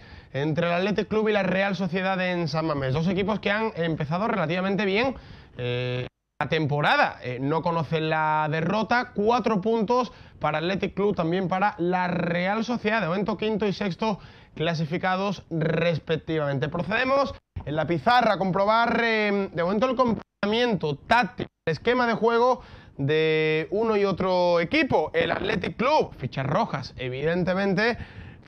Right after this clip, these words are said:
muy reconocible desde la llegada a la pasada temporada de, mm, de Garitano, línea de cuatro defensas, doble pivote con, eh, tres medias puntas,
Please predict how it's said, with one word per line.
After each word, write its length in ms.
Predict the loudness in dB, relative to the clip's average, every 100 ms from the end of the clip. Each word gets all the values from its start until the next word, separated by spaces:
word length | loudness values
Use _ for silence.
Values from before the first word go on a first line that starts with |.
| _ _ _
muy 120 | 0 0
reconocible 600 | 0 -2 -2 0 0 0
desde 240 | 2 0
la 80 | 0
llegada 340 | 0 0 0
a 20 | 0
la 100 | 0
pasada 280 | 0 0
temporada 480 | 0 0 2 2 2
de, 760 | 4 4 2 2 0 0 0 0
mm, 80 | 0
de 140 | 2
Garitano, 760 | 2 0 2 2 2 2 2 -2
línea 320 | -2 0 0
de 100 | 0
cuatro 320 | -2 0 0
defensas, 680 | 0 2 2 4 4 2 0 -6 -20 -20 _ -14 -2
doble 440 | 4 4 4 2
pivote 640 | 2 2 2 4 4 2 0
con, 360 | 0 0 0 -2
eh, 200 | -4 -4 -2
tres 160 | -2
medias 280 | 0 0 0
puntas, 140 | 0